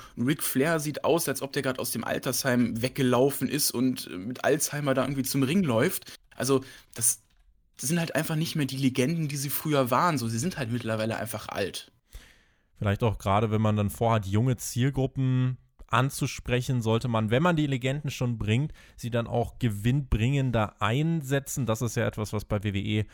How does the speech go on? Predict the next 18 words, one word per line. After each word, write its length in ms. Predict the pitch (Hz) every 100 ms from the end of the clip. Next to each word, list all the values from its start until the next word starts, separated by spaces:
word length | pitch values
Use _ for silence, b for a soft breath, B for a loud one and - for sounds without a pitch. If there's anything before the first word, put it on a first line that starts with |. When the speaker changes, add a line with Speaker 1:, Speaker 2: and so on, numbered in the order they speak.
| B B
Speaker 2:
zuletzt 320 | B 110 104 -
schon 240 | 110 95
häufiger 400 | 117 143 120 107
kritisiert 600 | - 110 110 92 110 101
wurde. 200 | 107 127
Und 100 | 107
da 100 | 104
ist 140 | 107
natürlich 340 | 110 101 110 98
die 100 | 107
Frage, 320 | - 101 139
so 40 |
interessantes 540 | 117 110 107 107 113 -
Statement, 380 | 110 113 139 120
John 140 | 107
Cena 280 | - 120 123
könnte 300 | - 117 120
der 180 | 117